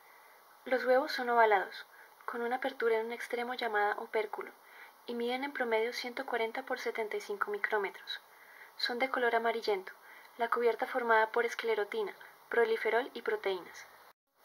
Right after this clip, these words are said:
Una característica esencial de la morfología externa de la fasciola hepática es su tegumento,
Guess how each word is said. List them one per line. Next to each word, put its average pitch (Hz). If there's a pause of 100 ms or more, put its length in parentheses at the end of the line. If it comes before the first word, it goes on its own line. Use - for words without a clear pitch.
(1160)
Una 277
característica 233
esencial 226
de 226
la 240
morfología 214
externa 214
de 220
la 220
fasciola 214
hepática 226
es 226
su 440
tegumento, 196